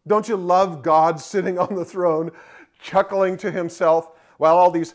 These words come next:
scholars are trying to take out Daniel? And there it is, eight copies of Daniel.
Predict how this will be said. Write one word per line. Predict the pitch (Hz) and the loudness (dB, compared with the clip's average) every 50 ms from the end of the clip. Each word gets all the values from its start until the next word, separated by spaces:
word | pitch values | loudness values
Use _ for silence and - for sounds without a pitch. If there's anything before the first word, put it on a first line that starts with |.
| _ _ | _ _
scholars | - - - - - 185 151 156 165 170 175 180 170 160 | -20 -20 -18 -6 -4 0 2 2 4 4 2 0 0 -2
are | 165 | -6
trying | 156 - - 170 170 165 | -6 -4 -4 -4 -4 -4
to | 156 | -6
take | 143 - 190 170 - | -8 -8 -8 -8 -2
out | 165 156 147 143 143 | 0 0 0 0 -2
Daniel? | 147 143 147 156 165 170 170 175 170 - - _ _ | -6 -6 -4 -4 -2 -2 -2 -2 -4 -8 -16 _ _
And | 147 143 139 143 | -4 -4 -2 -2
there | 160 170 180 185 | 0 0 0 0
it | 180 151 | -2 -4
is, | 135 127 127 120 123 - _ _ _ _ | -4 -4 -6 -8 -10 -16 _ _ _ _
eight | 160 175 180 214 220 226 220 - - _ _ _ _ _ | -6 -6 -4 -4 -6 -8 -10 -14 -20 _ _ _ _ _
copies | - - 202 170 151 143 151 143 127 127 127 - | -10 -4 -2 -2 -2 -2 -4 -6 -10 -12 -14 -14
of | - 147 143 131 | -16 -16 -14 -10
Daniel. | 139 139 131 131 131 117 95 92 | -10 -8 -8 -8 -10 -10 -14 -14